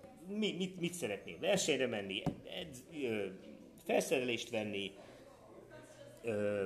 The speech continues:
utazni belőle, tök mindegy, edzőtáborba elutazni, tök mindegy. És akkor azt a pénzt a szövetség kifizeti, és a szülő is mellé teszi ugyanazt a, a, a lóvét, és akkor már meg is vagyunk. De hát az nonsens, ami most megy, hogy,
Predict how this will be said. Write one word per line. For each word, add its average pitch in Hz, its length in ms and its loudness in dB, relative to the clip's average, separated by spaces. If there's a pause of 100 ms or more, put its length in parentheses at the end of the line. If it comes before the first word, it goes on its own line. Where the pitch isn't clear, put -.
(120)
utazni 123 460 10
belőle, 110 380 4
tök - 200 2
mindegy, 95 480 -2
edzőtáborba 110 800 4
elutazni, 98 340 0
tök - 120 -6
mindegy. 185 180 -12
És - 80 -6
akkor 392 180 -2
azt - 180 0
a 185 60 2
pénzt 196 280 4
a - 40 -4
szövetség 175 420 0
kifizeti, 101 520 -6 (160)
és - 60 -18
a - 40 -10
szülő 220 300 2
is 226 160 2
mellé 208 280 2
teszi 196 280 0
ugyanazt 175 400 0
a, 160 240 4
a, - 140 -4
a 160 40 0
lóvét, 160 480 2 (560)
és - 160 -2
akkor 208 200 -2
már 208 100 4
meg 180 140 4
is 120 140 -2
vagyunk. - 280 0 (500)
De 117 80 0
hát 117 140 -2
az 147 120 -2
nonsens, 160 500 2
ami 113 140 0
most 113 260 -2
megy, 113 280 0
hogy, 107 160 -2